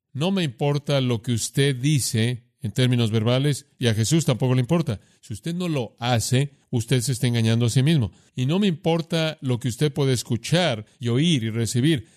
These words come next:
a menos de que construya su vida en verdad bíblica, usted se está engañando a sí mismo.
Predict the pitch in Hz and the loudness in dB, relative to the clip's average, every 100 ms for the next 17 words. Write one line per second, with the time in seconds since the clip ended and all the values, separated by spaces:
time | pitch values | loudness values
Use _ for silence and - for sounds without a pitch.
0 | _ 117 110 120 196 240 220 147 127 123 | _ -6 -2 2 2 0 -4 -4 -6 -6
1 | 110 - 165 202 196 175 127 110 147 185 | -6 -2 0 0 0 -2 -2 0 2 2
2 | 175 165 - _ - 123 113 113 135 156 | 0 -2 -6 _ -6 -2 0 0 0 0
3 | 147 180 147 135 123 - 156 - 127 - | 0 -2 -2 -4 -6 -4 -6 -6 -8 -6
4 | 156 156 156 165 190 147 110 131 120 107 | -4 0 2 4 2 0 -4 -4 -2 -2
5 | 92 90 | -4 -10